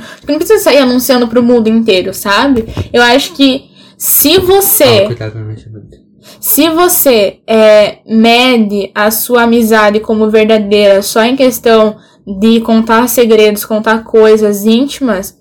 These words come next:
Speaker 1: sinto te informar, mas isso não é uma verdade verdadeira. Acho que você tá mentindo errado, porque se você alimenta a sua amizade só com isso,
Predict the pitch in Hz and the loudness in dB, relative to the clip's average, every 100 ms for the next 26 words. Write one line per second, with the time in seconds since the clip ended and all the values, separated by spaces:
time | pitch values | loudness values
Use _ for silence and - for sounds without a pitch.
0 | _ _ _ _ _ _ - - 240 233 | _ _ _ _ _ _ -12 -2 0 0
1 | 269 277 269 247 220 226 240 262 262 262 | -2 -2 0 0 2 0 0 0 0 2
2 | 277 269 247 247 233 240 302 226 214 233 | 2 2 0 0 0 2 2 2 0 -2
3 | 226 226 226 220 226 226 220 285 247 226 | -2 -2 0 0 0 0 0 0 0 0
4 | 226 226 226 226 247 247 240 226 233 226 | 2 0 0 0 0 0 0 0 0 0
5 | 220 220 208 240 226 226 220 214 339 - | 2 2 0 0 0 0 0 0 0 -2
6 | 277 226 | -2 -4